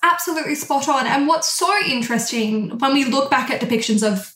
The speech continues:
it, whether it be cunnilingus or rimming throughout history, is that the fact that they can take on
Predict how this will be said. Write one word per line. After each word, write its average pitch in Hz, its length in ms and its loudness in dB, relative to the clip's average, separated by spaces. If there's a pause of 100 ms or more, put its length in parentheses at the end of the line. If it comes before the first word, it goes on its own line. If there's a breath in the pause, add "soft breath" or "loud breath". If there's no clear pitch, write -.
it, 220 180 0
whether 226 220 4
it 220 60 2
be 220 140 0
cunnilingus 208 720 2
or 208 300 0
rimming 220 400 2
throughout 214 380 0
history, 226 640 0 (340 loud breath)
is 311 160 2
that 330 160 2
the 359 80 -2
fact - 540 -2
that 440 140 0
they 440 140 2
can 359 240 -2
take 302 440 -4
on 247 520 2